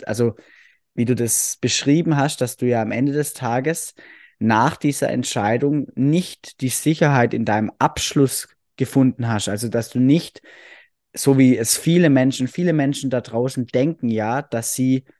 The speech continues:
also ich finde es so paradox, dass du jemand anderes brauchst, einen Abschluss, ein Zertifikat, wie es jetzt bei mir da hinten auch steht,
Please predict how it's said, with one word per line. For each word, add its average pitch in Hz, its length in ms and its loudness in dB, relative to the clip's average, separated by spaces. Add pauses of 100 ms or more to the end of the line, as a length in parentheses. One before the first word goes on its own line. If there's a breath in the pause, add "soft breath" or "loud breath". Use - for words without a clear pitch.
(540 soft breath)
also 120 140 0
ich 139 60 0
finde 139 220 0
es 120 80 -4
so 123 100 -2
paradox, 113 640 -2
dass 113 260 -2
du 120 260 0 (720 soft breath)
jemand 117 440 2
anderes 156 640 2
brauchst, 127 920 0 (120)
einen 104 140 -10
Abschluss, - 680 -2
ein 110 140 -8
Zertifikat, 113 1000 0 (220)
wie 107 100 -8
es 104 120 -8
jetzt 110 160 -10
bei 117 120 4
mir 113 140 4
da 113 80 4
hinten 110 300 2
auch 110 180 4
steht, 104 400 -2